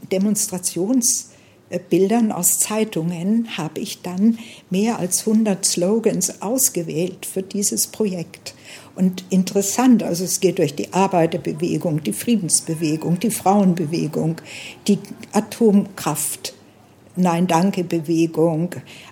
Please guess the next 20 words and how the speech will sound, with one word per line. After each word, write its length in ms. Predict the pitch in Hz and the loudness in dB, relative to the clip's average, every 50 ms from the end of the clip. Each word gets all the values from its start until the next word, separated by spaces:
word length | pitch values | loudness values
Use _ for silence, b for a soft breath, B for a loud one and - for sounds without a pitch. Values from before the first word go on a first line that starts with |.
| B - | B -6
Also 220 | - 175 170 185 | -4 -4 -2 -2
es 160 | 170 - - | -2 0 0
ist 280 | 214 185 - - - - | 2 2 2 0 0 0
ein 200 | 185 185 185 175 | 0 2 2 2
riesiges 680 | 190 233 254 254 233 - - 202 - 202 185 165 - | 2 2 2 2 4 2 2 2 2 2 2 2 0
Spektrum 720 | - - - 196 202 202 - - - - 196 170 180 190 185 | -4 -4 -4 -4 -4 -4 -8 -8 -2 0 2 2 2 0 -2
an 420 | - - 180 170 175 185 175 180 - - - | -4 -4 -2 0 0 0 0 -2 -6 -14 -12
Forderungen 1160 | - - - - 175 175 202 190 190 180 170 165 175 190 180 180 185 185 170 180 190 185 220 - - | -10 -6 -2 0 2 2 2 2 2 0 0 0 0 0 2 2 2 0 2 2 2 0 0 -2 -2
und 240 | 175 180 180 - - | 0 0 0 0 2
Botschaften 840 | 175 180 214 226 - - - 190 170 165 - - - - 180 175 | 4 4 4 2 0 0 0 0 0 0 -4 -6 -4 -4 -4 -2
politischer 600 | - 196 170 165 202 202 - - 190 185 - 190 | -2 -2 -2 -2 -2 -4 -4 -6 -6 -4 -4 -4
Gruppen. 560 | 175 - - - 185 196 - - 196 190 202 B B B B B B B B B B B - | -6 -8 -8 -8 -8 -6 -4 -2 -2 -2 -2 B B B B B B B B B B B -6
Und, 520 | - 185 190 185 180 180 180 - - - 190 | 0 2 2 4 2 2 2 0 0 2 2
äh, 320 | 185 185 180 170 156 - - - - - - - - - - - - 160 139 | 4 4 4 4 2 0 -6 -14 -20 -20 -20 -20 -20 -20 -20 -18 -16 -8 -4
was 280 | 147 151 - - - | -2 0 0 0 0
mich 280 | - 180 156 - - - | 0 -2 -2 -4 -4 -2
auch 240 | 180 170 170 165 - | -2 -2 -2 -2 -6
erstaunt 920 | - 156 - - - - - - 127 143 160 190 240 294 277 - - - | -6 -4 -4 -4 -4 -4 -4 -4 -4 0 2 4 4 2 2 -2 -8 -8
hat, 320 | - 240 233 - - - B B B B B B B _ | -6 -6 -6 -6 -10 -12 B B B B B B B _
war, 580 | - 151 170 175 147 147 156 151 156 214 254 | -8 -4 -2 -2 -2 -2 -2 -2 -2 -2 -2